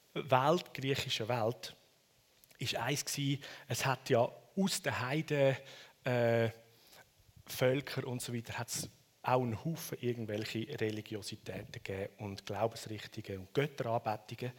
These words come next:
Und es hat unter anderem auch eins gegeben, das heisst Merkaba, Mystizismus sagt man dem heute, das ist so die Vor-, ähm, der Vorläufer gewesen von der heutigen Kabbala,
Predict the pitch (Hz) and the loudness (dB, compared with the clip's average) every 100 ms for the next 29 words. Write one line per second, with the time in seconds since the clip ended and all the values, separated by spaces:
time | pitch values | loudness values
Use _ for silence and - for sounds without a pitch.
0 | - - - - - 131 139 131 - - | -10 -10 -10 -12 -2 2 2 -2 -10 -18
1 | - - 123 147 139 143 160 135 120 147 | -6 -2 2 2 2 2 4 4 6 4
2 | 156 143 139 139 - - - - 131 135 | 4 2 2 0 -6 -20 -8 2 4 4
3 | - 123 127 143 - 135 120 120 - 120 | 2 0 0 0 0 0 2 0 -2 0
4 | 117 - 113 120 139 147 - - 127 127 | 0 -4 -4 0 0 -2 -4 -6 -4 0
5 | 131 127 123 123 135 - 123 - 151 147 | 2 4 2 0 -4 -6 -8 -4 -4 -4
6 | 143 - 123 131 123 123 123 123 117 - | -6 -2 -2 -2 -2 0 -2 -4 -6 -4
7 | - - 113 107 - - - 127 139 143 | -2 0 0 -2 -8 -8 -2 2 4 2
8 | - - - - - 120 110 107 - 131 | -2 -18 -20 -18 -2 2 2 0 -2 0
9 | 131 123 123 - - 117 110 - 104 101 | 2 0 -2 -8 -8 -4 -4 -4 -6 -4
10 | 104 117 107 104 - - 101 123 131 131 | -6 -6 -8 -10 -8 -8 -4 -2 0 0